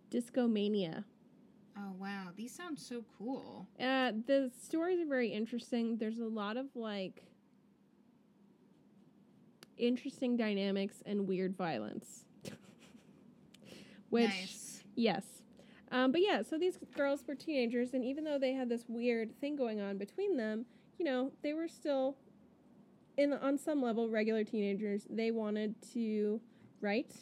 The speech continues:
Speaker 1: and be famous,
Speaker 2: Mm-hmm.
Speaker 1: and, uh, you know,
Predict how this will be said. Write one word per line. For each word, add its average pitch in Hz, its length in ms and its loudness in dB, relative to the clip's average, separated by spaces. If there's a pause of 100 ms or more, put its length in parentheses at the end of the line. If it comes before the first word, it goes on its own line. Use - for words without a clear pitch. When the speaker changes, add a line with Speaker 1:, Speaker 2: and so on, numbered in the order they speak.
(120)
Speaker 1:
and 226 140 -2
be 226 80 -2
famous, 196 440 0 (800)
Speaker 2:
Mm-hmm. 214 80 0
Speaker 1:
and, 220 540 2 (400)
uh, 123 340 -6
you 220 160 -2
know, 196 240 -4